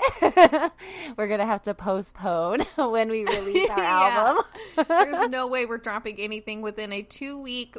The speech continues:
Speaker 2: front or back end of B T S dropping anything.
Speaker 1: Yeah.
Speaker 2: <laughs>
Speaker 1: And it's funny, too, 'cause some people have asked, like, "Well,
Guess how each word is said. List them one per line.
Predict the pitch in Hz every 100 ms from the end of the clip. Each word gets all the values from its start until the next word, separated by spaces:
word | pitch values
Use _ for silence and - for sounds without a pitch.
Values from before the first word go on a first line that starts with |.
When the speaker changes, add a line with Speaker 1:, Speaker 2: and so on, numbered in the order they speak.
| -
Speaker 2:
front | - 247 240
or | 233 226
back | 202 214 214 -
end | 220 208 208
of | - 190 196 202
B | 214
T | 208 220
S | 180 208
dropping | - 180 185 180 185
anything. | 180 190 - 220 220
Speaker 1:
Yeah. | 196 180 170 330 214
Speaker 2:
<laughs> | 622 - 605 -
Speaker 1:
And | 269
it's | 311 -
funny, | - 381 403
too, | - 320
'cause | 285 277
some | 269 262
people | 277 285 294 302
have | 269 226
asked, | - 240 269 208 233
like, | 220 208
"Well, | 233 233 202